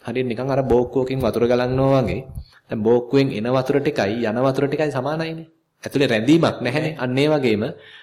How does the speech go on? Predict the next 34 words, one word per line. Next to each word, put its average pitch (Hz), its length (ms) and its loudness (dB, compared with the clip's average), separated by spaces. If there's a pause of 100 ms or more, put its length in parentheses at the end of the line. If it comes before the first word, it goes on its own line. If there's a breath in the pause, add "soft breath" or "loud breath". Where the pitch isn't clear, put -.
(100)
අපිට - 240 -2
පුළුවන් 151 280 4
නම් 151 120 2
මේ 151 200 2
අපේ 139 240 0
හිතට 135 300 -2
එන 135 140 0
අරමුණු 131 360 0
ටික 143 180 0
ඒ 123 300 0
විදිහටම 143 300 -2
එළියට 127 340 2
දාන්න. 113 440 0 (420)
මොකක්වත් 131 360 -2
ඇතුලේ 135 260 4
රැඳෙන්නේ 131 440 2
නැතුව 147 260 2 (260)
අන්න 180 220 -2
පුළුවන් 165 460 -2
තරම් 180 200 -2
මේ 175 100 -2
සංස්කාරණයන් 143 880 0
සංස්කරණය 143 640 -2
කිරීම 165 240 2
අඩු 127 140 4
වෙනවා. 92 220 0 (680 soft breath)
අඩු 123 140 0
වෙන්න 196 180 4
අඩු 190 140 4
වෙන්න 214 120 0
හිතට 185 200 0
ලොකු 165 260 2
සහනයක් 131 460 -2
දැනෙනවා. 123 460 -2